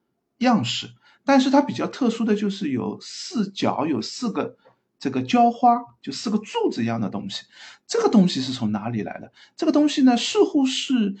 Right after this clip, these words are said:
嗯，这个速度波舍利，这个，呃，速度波塔的这个，嗯，这个塔基下面四面会立四个柱子，就是十字，十，这个是印度十，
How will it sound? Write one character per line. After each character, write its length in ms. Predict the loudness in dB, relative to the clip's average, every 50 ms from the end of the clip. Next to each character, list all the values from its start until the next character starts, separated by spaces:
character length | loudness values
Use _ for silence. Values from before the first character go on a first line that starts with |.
| -14 _ _ _ _ -8
嗯， 420 | -6 -4 -4 -4 -4 -6 -8 -10 _ -8
这 100 | -8 -6
个 120 | -6 -6 -8 -10 -16 _ _ _ -10
速 160 | -2 0 2
度 160 | 2 2 2
波 140 | 2 0 -2
舍 320 | -2 -2 0 -2 0 0
利， 340 | 0 0 0 0 0 -2 -8 _ _ _ _ _ _ -12
这 140 | -8 -8
个， 340 | -6 -4 -4 -4 -4 -6 -8 _
呃， 80 | -6 -4
速 120 | 0 2 4
度 140 | 4 4 4
波 160 | 4 0 0
塔 360 | 0 -2 -6 -6 -6 -6 -6
的 160 | -4 -4 -4
这 160 | -2 -2 -4
个， 280 | -4 -4 -6 -6 -6 -8 _ -20 -20 _ _ _ -8
嗯， 340 | -4 -2 -2 -2 -4 -6 _ _ _ _
这 140 | -14 -12 -10
个 80 | -10 -8
塔 340 | -8 -6 -6 -6 -6 -8
基 220 | -8 -6 -4 -2 -2
下 280 | -2 0 0 2 2
面 160 | 2 0 0 -2
四 300 | -4 -6 -6 0 4 6
面 300 | 8 8 6 6 2 0
会 160 | -2 -2 -2
立 280 | 0 0 2 2 2
四 240 | 0 -2 -8 -6 -6 -6
个 100 | -6 -6
柱 340 | -6 -2 2 2 2 2
子， 160 | 2 -2 -10 -18 _ _ _ _ _ _
就 100 | -8 -8
是 360 | -4 0 0 0 0 -2 -10 _ _ _ _
十 240 | -8 -6 -4 -4 -4
字， 360 | -4 -4 -4 -6 -6 -8 _ -10
十， 340 | -6 -2 -2 -2 -2 -4 _ _
这 120 | -6 -4
个 160 | -4 -2 -4 -6
是 180 | -6 -10 -14 -14 _ _ -20 -20 -20 _ _ _ _ _
印 180 | 4 8 8 8
度 140 | 8 6 2
十， 260 | -2 -4 -8 -10 -12